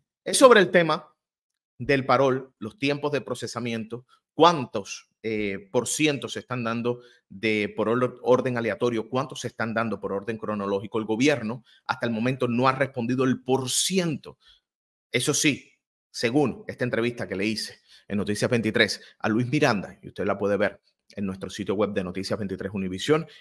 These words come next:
él me dice que el programa lo sigue defendiendo, el programa es un éxito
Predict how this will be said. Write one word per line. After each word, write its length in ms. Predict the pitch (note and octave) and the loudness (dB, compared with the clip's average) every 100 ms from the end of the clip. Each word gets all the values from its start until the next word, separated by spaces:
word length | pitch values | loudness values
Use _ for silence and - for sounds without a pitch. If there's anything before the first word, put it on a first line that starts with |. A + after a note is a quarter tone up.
| _ | _
él 180 | G#2+ A2+ | 0 2
me 80 | |
dice 280 | A2 A#2 B2 | 0 0 -4
que 60 | B2 | -4
el 80 | G#2 | -4
programa 440 | A2+ G#2+ A#2+ G#2 | 0 4 6 4
lo 80 | F#2 | -2
sigue 260 | - A#2 A2+ | -6 -4 -2
defendiendo, 500 | A2 G#2 G#2 G2 F#2+ | -2 -4 -4 -4 -6
el 80 | |
programa 400 | F#2+ G2 G#2 A#2+ | -4 -2 0 0
es 40 | B2+ | 0
un 140 | B2 | -2
éxito 420 | A2+ - - - | -4 -6 -10 -14